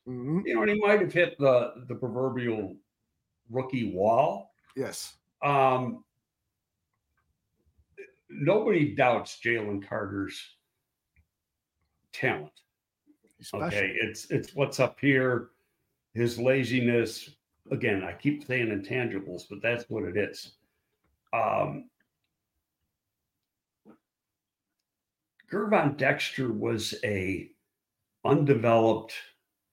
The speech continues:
Speaker 2: talent who now given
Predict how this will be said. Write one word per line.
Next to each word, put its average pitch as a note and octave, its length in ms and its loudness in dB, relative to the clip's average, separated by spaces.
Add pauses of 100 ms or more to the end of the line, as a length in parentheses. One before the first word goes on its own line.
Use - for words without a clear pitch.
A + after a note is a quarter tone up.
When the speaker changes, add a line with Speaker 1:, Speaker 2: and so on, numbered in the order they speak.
(1040)
Speaker 2:
talent G2+ 640 -6 (1800)
who B2+ 420 2
now C3 500 2
given A#2 540 4